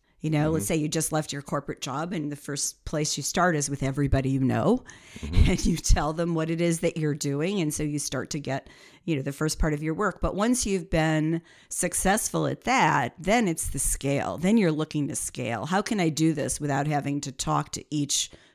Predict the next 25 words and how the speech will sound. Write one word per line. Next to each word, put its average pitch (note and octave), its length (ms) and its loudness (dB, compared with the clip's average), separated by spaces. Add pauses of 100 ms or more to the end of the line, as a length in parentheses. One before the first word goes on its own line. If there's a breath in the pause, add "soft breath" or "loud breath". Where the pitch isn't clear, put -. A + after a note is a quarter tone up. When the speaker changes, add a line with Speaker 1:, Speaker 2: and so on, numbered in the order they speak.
(140 loud breath)
Speaker 1:
potential C#3 840 -2 (280 loud breath)
person D3 720 2 (220 soft breath)
that D3 180 -2
might D#3+ 420 4 (280)
join D3+ 520 2
my C#3+ 200 -2
sphere D3+ 500 -2
of C3 160 -6
influence? D3 540 -4
Not G3+ 140 6
even A3 220 0
become F3 300 -4
a C#3+ 40 -10
client, G3 500 -4
but - 160 -8
might F3 260 -4
just D#3+ 240 -10
kinda D3+ 300 -10 (180 loud breath)
stay F#3 420 0
on E3 160 0
the D#3+ 60 -4
periphery E3+ 600 -4
and D3 140 -4
be E3 140 -2
aware D3 720 0